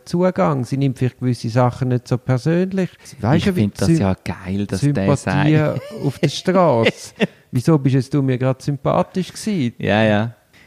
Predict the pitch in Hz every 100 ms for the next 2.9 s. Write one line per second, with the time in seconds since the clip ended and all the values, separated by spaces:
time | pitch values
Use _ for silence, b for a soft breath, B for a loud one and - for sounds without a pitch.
0 | b 104 107 87 110 - - 98 101 104
1 | 101 104 - - 104 - - 95 107 -
2 | 95 90 101 120 120 95 92 104